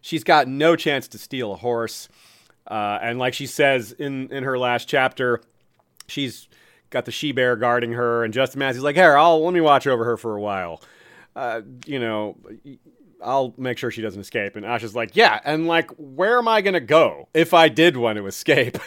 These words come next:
<laughs> Like, what would I do? Like, where? Like, it's the snow, we're snowed in.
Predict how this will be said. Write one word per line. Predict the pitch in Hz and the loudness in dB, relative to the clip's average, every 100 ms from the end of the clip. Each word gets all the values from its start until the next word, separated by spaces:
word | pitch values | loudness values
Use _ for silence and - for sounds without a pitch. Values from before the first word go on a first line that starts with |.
| - | 4
<laughs> | 254 - 247 - - | 4 6 0 2 0
Like, | 202 - | 2 2
what | 160 185 180 | 4 4 6
would | 190 | 6
I | 165 | 4
do? | 104 143 131 101 - - 285 | 2 -2 -2 -4 -12 -18 -14
Like, | - 143 139 | -2 -2 2
where? | 151 156 139 | 4 6 6
Like, | 135 135 | 4 0
it's | - | -6
the | 135 | -10
snow, | - - 170 165 | -10 -6 0 0
we're | 143 | 0
snowed | - 170 185 175 | -2 6 6 8
in. | 170 170 165 165 160 | 6 6 6 4 0